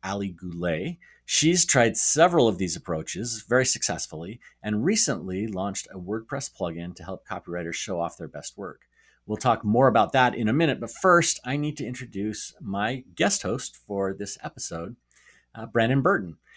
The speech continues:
Brandon is a copywriter and a brand voice strategist, and he is also the community manager for the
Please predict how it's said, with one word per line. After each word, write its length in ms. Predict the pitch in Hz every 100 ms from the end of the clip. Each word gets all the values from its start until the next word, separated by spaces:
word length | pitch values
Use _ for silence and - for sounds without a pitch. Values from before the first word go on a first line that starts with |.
| _ _
Brandon 540 | - 131 156 170 170 156
is 260 | 120 110
a 40 | 101
copywriter 1000 | - - 139 160 151 151 151 156 160 151
and 100 | 107
a 40 |
brand 400 | 80 107 117 123
voice 240 | 113 107 101
strategist, 680 | - 143 135 127 135 135
and 140 | 110 101
he 140 | 107
is 120 | 104 104
also 840 | - 139 143 - 113 110 107 107 _ _ _ -
the 1040 | 92 98 110 110 110 110 110 110 107 - -
community 320 | 127 135 151
manager 400 | 147 131 151 95
for 380 | 90 - 110 107
the 360 | 98 104 104